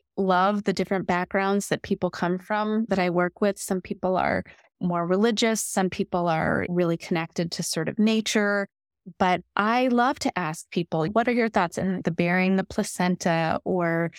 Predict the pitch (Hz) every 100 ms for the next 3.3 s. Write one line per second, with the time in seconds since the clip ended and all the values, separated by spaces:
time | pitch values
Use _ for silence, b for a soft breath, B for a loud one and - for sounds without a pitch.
0 | B - 185 175 202 - 185 180 - 196
1 | - - 185 190 190 196 202 185 190 226
2 | 240 202 175 170 160 160 165 170 196 -
3 | 185 175